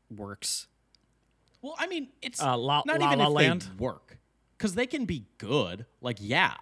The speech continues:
Speaker 2: I cried when Ryan Gosling showed up in The Rain. Not because, like, the movie was impactful, but because if Ryan Gosling stood outside my house in the rain, he's so damn handsome, I'd cry too.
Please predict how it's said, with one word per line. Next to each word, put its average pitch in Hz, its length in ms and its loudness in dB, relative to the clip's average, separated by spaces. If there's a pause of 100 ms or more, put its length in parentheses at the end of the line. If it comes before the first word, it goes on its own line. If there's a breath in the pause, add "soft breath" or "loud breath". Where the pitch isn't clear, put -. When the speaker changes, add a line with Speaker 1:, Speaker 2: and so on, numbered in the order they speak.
Speaker 2:
I 127 140 4
cried 139 560 0
when 113 200 -4
Ryan 117 320 0
Gosling 113 480 -2
showed 107 300 -2
up 107 120 -4
in 107 100 -4
The 104 80 -4
Rain. 110 460 -4 (260)
Not 151 200 2
because, 202 400 -4
like, 147 220 0
the 117 80 0
movie 135 260 2
was 104 160 -4
impactful, 92 600 -6
but - 160 -4
because 113 280 -6
if 123 140 -4
Ryan 131 260 0
Gosling 123 440 -4
stood 135 280 -4
outside 117 400 -4
my 104 160 -6
house 151 260 -4
in 165 60 -6
the 160 100 -6
rain, 180 200 -6
he's 180 180 -8
so 180 160 -6
damn 160 240 -2
handsome, 175 380 -4
I'd 175 160 -4
cry 180 260 0
too. 220 420 -6